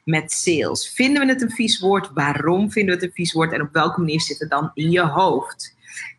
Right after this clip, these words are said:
Pusherig, zegt Shura. Knal in de chat. Dan geef ik je even één minuut de tijd. Als je nog niet in de chat hebt geknald, misschien als je al iets in de chat hebt geknald, maar er zijn nog meer associaties.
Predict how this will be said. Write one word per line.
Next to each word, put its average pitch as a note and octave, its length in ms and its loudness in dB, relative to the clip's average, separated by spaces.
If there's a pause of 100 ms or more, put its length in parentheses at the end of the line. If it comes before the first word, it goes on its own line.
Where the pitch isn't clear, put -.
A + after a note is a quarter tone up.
Pusherig, A3 640 2
zegt - 320 -2
Shura. C3+ 480 0 (1500)
Knal A#3 300 4
in F#3+ 140 2
de F#3 100 -2
chat. - 360 -8 (300)
Dan G3 80 2
geef B3+ 180 4
ik C4+ 100 0
je C4 80 4
even C#4 560 2
één C4 180 2
minuut A3+ 240 2
de F3+ 100 -8
tijd. B3 340 2
Als G3+ 140 -2
je G3 60 -2
nog G3+ 120 0
niet G#3+ 180 0
in G#3 60 0
de F#3+ 100 0
chat G3+ 140 0
hebt G3 120 -4
geknald, A3 240 2
misschien A3 320 0
als F#3+ 140 2
je F#3+ 60 2
al E3 140 2
iets E3 120 -4
in F3 60 -2
de E3 100 0
chat D#3+ 140 0
hebt - 120 -14
geknald, D#3 320 0
maar D#3 100 2
er E3 120 4
zijn D#3+ 180 0
nog D#3+ 120 0
meer F3 280 4
associaties. D#3+ 840 0